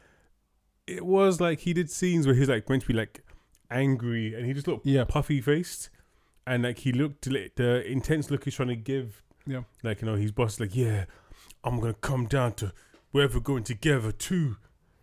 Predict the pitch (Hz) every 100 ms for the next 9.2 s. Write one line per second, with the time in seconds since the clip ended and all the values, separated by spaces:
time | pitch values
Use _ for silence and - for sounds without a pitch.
0 | _ 160 156 165 151 - - - - _
1 | _ 160 170 175 196 185 170 - 196 202
2 | 165 - 185 170 147 135 143 - 185 151
3 | - 143 156 156 170 170 196 147 - -
4 | 131 - - 160 170 - 226 - _ _
5 | _ - 196 277 240 233 180 165 190 170
6 | 165 160 147 135 _ 139 165 - _ _
7 | - - - 156 185 - 139 127 147 117
8 | 104 226 208 190 170 208 180 247 240 180
9 | 190